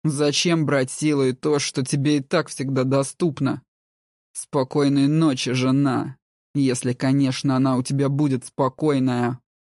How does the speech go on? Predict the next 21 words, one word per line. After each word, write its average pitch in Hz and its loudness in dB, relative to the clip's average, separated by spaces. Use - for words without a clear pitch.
До 147 2
меня 156 2
доносится 151 0
стук 151 -2
её 147 2
бешено 135 0
колотящегося 135 0
сердца. - -4
Её 143 2
дыхание 139 0
тяжёлое, 139 0
а 131 2
взгляд 156 2
затуманенный. 135 0
Её 151 2
рот 170 2
может 147 0
болтать 143 0
глупости, 139 0
но 131 2
тело... 143 0